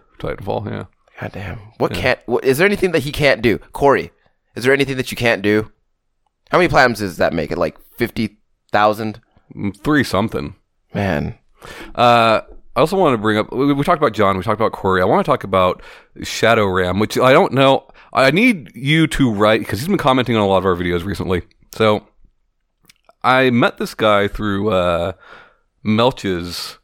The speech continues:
Speaker 1: Twitch channel. He's,
Speaker 2: Sure.
Speaker 1: he's one of her, her subscribers.
Speaker 2: Sure, okay.
Speaker 1: Uh, or, uh, followers, I guess.
Speaker 2: Right on.
Speaker 1: Um,
Speaker 2: One of her disciples.
Speaker 1: Yeah, and he's a cool guy. I've watched his stream a, a time or two,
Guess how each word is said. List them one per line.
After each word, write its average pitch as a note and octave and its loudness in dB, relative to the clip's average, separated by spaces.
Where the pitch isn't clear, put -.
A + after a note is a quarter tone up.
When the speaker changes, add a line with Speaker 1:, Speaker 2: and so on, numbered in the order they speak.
Speaker 1:
Twitch - -2
channel. - -10
He's, G2+ -6
Speaker 2:
Sure. G#2+ -6
Speaker 1:
he's G#2 -4
one G2 -2
of F#2+ -6
her, F#2 -2
her F#2 -4
subscribers. - -4
Speaker 2:
Sure, D3+ -2
okay. A#2+ -4
Speaker 1:
Uh, G#2+ -10
or, F#2 0
uh, E2+ 0
followers, F#2 0
I G2+ -8
guess. - -12
Speaker 2:
Right A#2+ 2
on. A2+ -2
Speaker 1:
Um, E2 -2
Speaker 2:
One G#2 0
of G2 0
her G#2+ -2
disciples. F#2 -4
Speaker 1:
Yeah, G#2 2
and G#2 0
he's G#2+ 0
a G2 0
cool F3+ 0
guy. A2 4
I've G2+ 0
watched A#2+ 0
his B2+ 0
stream B2 -2
a, A2 0
a G2+ -4
time A2+ -2
or G#2+ -4
two, A2 0